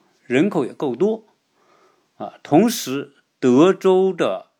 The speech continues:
能源是在全美国最重要的，德州的能源，它的气、它的石油大概占全美国的四分之一，天然气占美国的三分之一。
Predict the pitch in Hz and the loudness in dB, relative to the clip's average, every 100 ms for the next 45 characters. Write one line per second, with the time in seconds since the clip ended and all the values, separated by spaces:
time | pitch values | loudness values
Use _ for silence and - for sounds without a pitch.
0 | _ - 123 110 156 220 143 101 107 - | _ -2 -2 -2 -4 -4 -4 -8 -12 -20
1 | 101 107 - - 107 147 190 98 90 120 | -18 -18 -20 -16 -12 -12 -12 -14 -16 -16
2 | - 156 143 110 98 - _ _ _ _ | -12 -8 -8 -8 -10 -14 _ _ _ _
3 | _ _ _ 165 185 202 151 135 180 156 | _ _ _ -4 -2 -2 -2 -2 -2 -4
4 | 151 - _ _ _ _ _ _ _ _ | -6 -10 _ _ _ _ _ _ _ _
5 | - 196 165 - - - 247 208 139 _ | -4 -2 -2 -6 -10 -10 -10 -10 -12 _
6 | - 170 - 160 220 143 110 _ _ _ | -6 -6 -8 -8 -4 -4 -4 _ _ _
7 | _ _ _ - 156 131 113 147 113 - | _ _ _ -2 -2 0 -4 -4 -4 -6
8 | 110 131 147 98 85 101 104 90 120 98 | -6 -4 -6 -8 -12 -14 -14 -14 -14 -14
9 | 92 85 90 92 _ _ _ - - _ | -14 -16 -18 -20 _ _ _ -20 -20 _
10 | - - 196 196 123 110 110 - - _ | -10 0 0 2 -2 -4 -10 -16 -20 _
11 | - 117 101 87 80 104 95 - 151 156 | -2 -2 -2 -8 -12 -16 -16 -6 -4 -4
12 | 143 95 85 76 | -6 -8 -12 -20